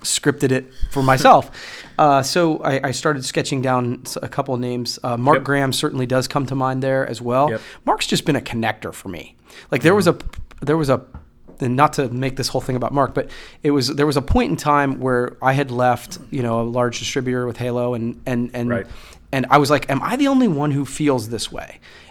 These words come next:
Speaker 1: And all of a sudden, I started connecting through commonsku and some of those folks, and that was really good.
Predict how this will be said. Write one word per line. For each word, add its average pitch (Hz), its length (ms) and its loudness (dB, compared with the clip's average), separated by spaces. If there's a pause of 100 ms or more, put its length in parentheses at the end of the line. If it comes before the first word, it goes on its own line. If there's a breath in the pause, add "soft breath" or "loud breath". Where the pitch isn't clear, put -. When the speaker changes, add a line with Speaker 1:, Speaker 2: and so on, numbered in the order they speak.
(120)
Speaker 1:
And 127 300 0
all 135 160 4
of 151 60 0
a 135 40 -4
sudden, 147 320 2
I 123 60 0
started 131 300 0
connecting 127 440 -4
through 123 140 -8
commonsku 123 760 -2
and 113 100 -6
some 135 120 -6
of 117 60 -6
those 123 180 -4
folks, 117 280 -8
and 123 120 -4
that 127 100 -2
was 131 160 -8
really 127 180 -4
good. 127 360 -4